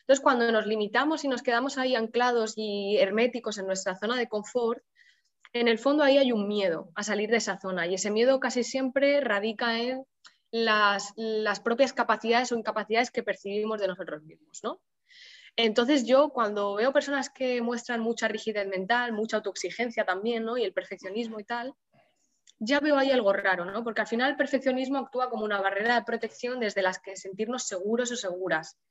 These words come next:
Si salimos de esa perfección ya empezamos a estar en el punto de mira, ya empezamos a cuestionarnos, ¿no? El único lugar desde el que a lo mejor nos sentimos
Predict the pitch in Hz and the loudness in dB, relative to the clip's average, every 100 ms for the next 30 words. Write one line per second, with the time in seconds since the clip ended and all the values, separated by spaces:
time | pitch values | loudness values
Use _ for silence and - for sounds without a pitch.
0 | _ - - 233 233 247 285 277 277 254 | _ -20 -4 0 2 2 2 4 2 2
1 | 240 262 254 277 277 277 233 247 254 254 | -2 -2 -4 -2 -2 0 0 2 4 2
2 | 262 _ _ _ _ _ 214 214 226 247 | -2 _ _ _ _ _ -4 0 2 2
3 | 233 233 226 214 208 214 208 180 180 170 | 2 2 2 0 -2 0 2 2 0 0
4 | 185 175 226 226 220 190 180 - 175 175 | 0 -2 -4 -4 -4 -6 -6 -6 -4 -2
5 | 165 160 165 - 208 247 208 214 220 233 | -4 -8 -12 -10 -8 -4 -4 -2 -2 0
6 | 220 220 220 202 208 202 190 185 185 208 | 0 0 -2 -4 -4 -4 -4 -6 -10 -8
7 | 202 - 196 196 202 202 196 190 | -6 -6 -8 -8 -6 -4 -4 -8